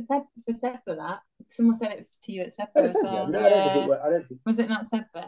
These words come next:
Speaker 2: No, it was, it would have been for Maze Gwyn, but, um, yeah, it was, it was a good,
Speaker 1: Mm-hmm.
Speaker 2: um,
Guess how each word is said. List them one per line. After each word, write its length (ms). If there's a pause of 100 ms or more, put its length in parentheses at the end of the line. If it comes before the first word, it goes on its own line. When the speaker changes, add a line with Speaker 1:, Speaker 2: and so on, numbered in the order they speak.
Speaker 2:
No, 340
it 40
was, 160 (300)
it 80
would 140
have 60
been 140
for 100
Maze 280
Gwyn, 260
but, 240 (340)
um, 580 (500)
yeah, 240 (120)
it 100
was, 180
it 220
was 140
a 40
good, 340
Speaker 1:
Mm-hmm. 420
Speaker 2:
um, 180